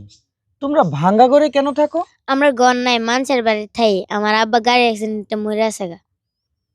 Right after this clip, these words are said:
Speaker 1: আহারে, এই বিষয়টা খুবই দুঃখজনক। তাহলে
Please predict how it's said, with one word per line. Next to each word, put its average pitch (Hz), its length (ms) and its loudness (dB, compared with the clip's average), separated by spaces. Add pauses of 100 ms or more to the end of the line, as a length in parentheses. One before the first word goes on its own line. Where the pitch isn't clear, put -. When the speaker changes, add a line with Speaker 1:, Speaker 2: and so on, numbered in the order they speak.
(520)
Speaker 1:
আহারে, 151 360 -4 (100)
এই 151 60 -2
বিষয়টা 175 380 -2 (120)
খুবই 254 320 -2
দুঃখজনক। 151 580 2 (920)
তাহলে 202 280 4